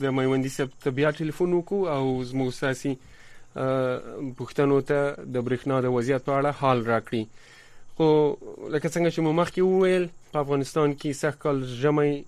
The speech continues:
سوړ ده او د برېښنا وضعیت د تیرو کلونو په پرتله هغه وارداتي برېښنا چې افغانستان، اه،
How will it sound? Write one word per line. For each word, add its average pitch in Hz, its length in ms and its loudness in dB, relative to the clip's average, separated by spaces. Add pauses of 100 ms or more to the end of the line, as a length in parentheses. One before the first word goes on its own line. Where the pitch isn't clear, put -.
(140)
سوړ 190 400 6
ده 175 220 0 (640)
او 135 600 4
د 135 140 -4 (140)
برېښنا 127 380 2 (360)
وضعیت 131 600 0
د 139 200 2
تیرو 147 280 0
کلونو 143 320 0
په 135 140 -8
پرتله 139 440 0 (520)
هغه 135 260 0
وارداتي 131 580 0
برېښنا 135 500 0
چې 123 100 -6
افغانستان، 131 960 0
اه، 131 160 -2